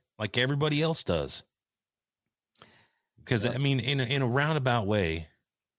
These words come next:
Speaker 1: that's still you doing your part. If you feel it that necessary to get that information out there,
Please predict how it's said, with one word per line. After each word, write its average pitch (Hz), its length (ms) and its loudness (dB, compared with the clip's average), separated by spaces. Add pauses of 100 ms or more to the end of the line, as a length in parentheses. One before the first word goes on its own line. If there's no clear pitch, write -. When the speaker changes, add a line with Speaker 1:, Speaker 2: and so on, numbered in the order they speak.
(680)
Speaker 1:
that's 120 200 2
still 143 260 4
you 110 240 0
doing 98 260 0
your 87 120 -4
part. 78 360 -8 (180)
If 87 160 -4
you 131 140 0
feel 113 240 -2
it 85 140 -6
that 101 260 0
necessary 90 720 0 (360)
to 85 460 0 (640)
get 117 160 2
that 110 160 2
information 95 560 2
out 80 220 -2
there, 69 320 -10